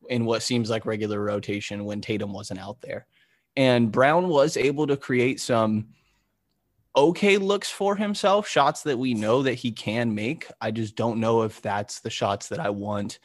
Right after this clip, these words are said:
being, you know, the focus or the target of the offense when, when Tatum's not out there. Um, and I think that obviously Brown will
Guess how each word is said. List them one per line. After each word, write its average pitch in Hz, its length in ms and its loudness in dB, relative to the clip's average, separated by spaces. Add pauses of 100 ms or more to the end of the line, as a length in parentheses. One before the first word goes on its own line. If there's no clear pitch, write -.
(640)
being, 110 560 -2 (920)
you 123 80 0
know, 113 180 2
the 110 180 -4
focus 113 640 0
or 107 120 0
the 101 100 -2
target 110 640 -2
of 104 180 -6
the 113 120 0
offense 131 680 -2
when, 110 300 -2
when 110 160 -2
Tatum's 107 400 -2
not 104 220 -2
out 107 260 -2
there. 156 360 0 (360)
Um, 104 540 -2
and 110 420 0
I 117 100 2
think 123 240 0
that 113 160 2
obviously 110 640 0 (540)
Brown 120 460 2
will 110 420 2